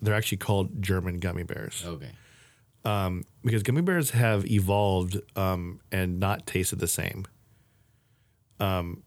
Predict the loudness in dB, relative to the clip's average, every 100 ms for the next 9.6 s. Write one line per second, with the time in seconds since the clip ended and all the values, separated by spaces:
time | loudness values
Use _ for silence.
0 | _ _ -2 -2 0 0 2 2 2 2
1 | 2 2 2 2 0 0 2 2 2 2
2 | 2 0 -4 -20 _ _ _ _ _ _
3 | _ -6 0 2 4 4 4 4 4 4
4 | 4 2 0 -10 -10 0 2 2 2 2
5 | 0 0 -2 0 2 4 2 0 -8 -20
6 | -20 -20 _ _ 0 2 2 -2 -8 _
7 | _ _ _ _ _ _ -20 -6 0 2
8 | 2 0 0 0 -4 -4 -2 0 2 0
9 | -2 -2 0 2 0